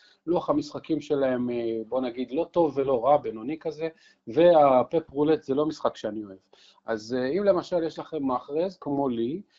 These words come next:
והשארתם, אה, מיליון פאונד, אה, בצד, אה, מה שאני לא חושב שעשיתם, אבל במקרה עשיתי, אז יכול להיות שמחרז לסון,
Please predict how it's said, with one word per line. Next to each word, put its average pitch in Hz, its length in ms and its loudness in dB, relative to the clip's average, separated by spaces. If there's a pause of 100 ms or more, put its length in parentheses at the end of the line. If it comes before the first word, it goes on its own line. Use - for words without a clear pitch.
(220)
והשארתם, 156 840 2
אה, 135 140 2
מיליון 135 380 0
פאונד, 135 380 -2
אה, 127 180 -4
בצד, 127 400 0 (100)
אה, 127 60 -6 (240)
מה 120 120 -10
שאני 120 280 -10
לא 131 80 -4
חושב - 260 -16
שעשיתם, 127 580 -4
אבל 113 440 0 (460)
במקרה 139 460 0
עשיתי, 135 600 -6 (320)
אז 131 140 -2
יכול 226 200 4
להיות 269 240 4
שמחרז 185 560 -4
לסון, 226 520 0